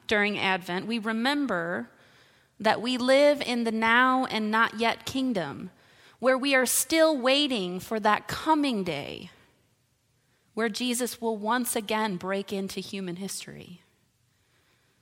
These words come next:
And hopefully, since we are so good at multitasking, hopefully we can also hold in our, in our thoughts and our thinking a third truth,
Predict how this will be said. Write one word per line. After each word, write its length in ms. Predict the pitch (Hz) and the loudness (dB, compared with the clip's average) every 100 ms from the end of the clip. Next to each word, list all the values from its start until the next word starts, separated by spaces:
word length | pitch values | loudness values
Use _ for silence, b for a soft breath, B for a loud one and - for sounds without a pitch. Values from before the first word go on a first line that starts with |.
| _ _ _ _ - | _ _ _ _ -8
And 120 | 220 | 0
hopefully, 640 | 285 349 - 202 175 254 - - - | 2 2 2 2 2 0 -4 -20 -10
since 280 | - 226 - | -2 -2 2
we 140 | 233 | 6
are 120 | 202 | 6
so 260 | 202 294 302 | 6 6 6
good 220 | 240 220 | 6 6
at 80 | 185 | 6
multitasking, 840 | 190 185 170 160 151 160 - 202 | 4 0 0 -2 -4 -6 -6 -6
hopefully 640 | 220 294 - 247 175 175 190 B B | 0 -2 -2 -4 -2 -4 -6 B B
we 100 | 285 | -2
can 220 | - 311 - | 0 0 6
also 420 | 311 - - 226 | 6 6 4 0
hold 480 | 220 - 311 330 311 | -2 -2 0 0 -2
in 200 | - 254 | -2 2
our, 340 | 254 233 214 - | 2 2 0 -2
in 120 | 233 | -2
our 240 | 214 196 | 0 0
thoughts 680 | 196 - 269 269 - - - - b b b b b b | -2 0 2 2 2 -2 -2 -8 b b b b b b
and 120 | 220 196 | -4 -4
our 100 | 196 | -4
thinking 460 | - 269 262 233 | -2 -2 -2 -2
a 80 | 196 | -2
third 460 | - - 311 330 269 | -4 2 2 2 -4
truth, 680 | - 156 151 180 - - | -8 -8 -8 -10 -14 -18